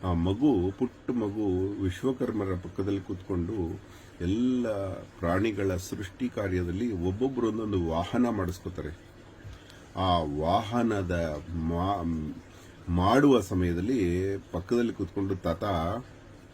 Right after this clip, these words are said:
ನನಗೂ ವಾಹನ ಬೇಕು" ಅನ್ನತ್ತೆ ಈ ಮಗು.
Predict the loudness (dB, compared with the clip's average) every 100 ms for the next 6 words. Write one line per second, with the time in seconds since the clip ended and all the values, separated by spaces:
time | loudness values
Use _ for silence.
0 | -20 -20 -20 -18 -18 -18 -20 -4 6 10
1 | 10 10 8 6 4 0 -2 -4 -2 -4
2 | -4 -4 -4 -6